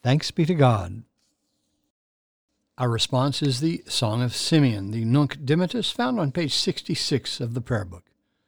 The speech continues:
Let us pray the Nunc Dimittis together. Lord, now lettest thou thy servant depart in peace, according to thy word.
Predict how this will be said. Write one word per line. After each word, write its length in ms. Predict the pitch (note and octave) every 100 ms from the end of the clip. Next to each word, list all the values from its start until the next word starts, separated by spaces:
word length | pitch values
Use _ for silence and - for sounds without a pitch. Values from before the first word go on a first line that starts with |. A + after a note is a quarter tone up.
| _ _ _
Let 120 | A2+
us 100 | G#2+
pray 240 | - C#3 B2
the 180 | B2+
Nunc 360 | A#2+ C3+ B2+ -
Dimittis 480 | C3+ G#2+ G#2+ A2+ -
together. 420 | - G3 F#3+ F#2 A#2+ _ _ _ _ _ _ _ _ _ _ _ _ _ _ _ _ _ _
Lord, 360 | A2+ A#2+ C3 -
now 200 | B2+ B2
lettest 400 | B2+ C#3+ B2+ -
thou 180 | C3+ C3+
thy 200 | A#2+ A2+
servant 440 | - F#3+ C#3+ -
depart 340 | D3 - C#3 D#3
in 120 | C#3
peace, 500 | F#3 F#3+ - - - _ _ _ _ _ _ _ C3
according 420 | - E3 C3+ A#2+
to 100 | C#3+
thy 200 | C3 C3+
word. 460 | C#3 D#3 G#2+ F#2